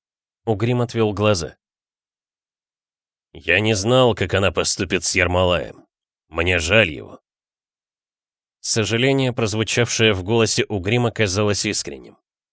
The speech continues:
«Он был хорошим воином, хотя и не из лучших.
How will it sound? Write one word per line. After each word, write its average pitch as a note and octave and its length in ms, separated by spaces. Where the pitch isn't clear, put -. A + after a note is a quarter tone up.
«Он F2 240
был G#2 200
хорошим G#2+ 580
воином, A2+ 520
хотя F#2+ 380
и G2 60
не G2 180
из E2+ 120
лучших. G2+ 540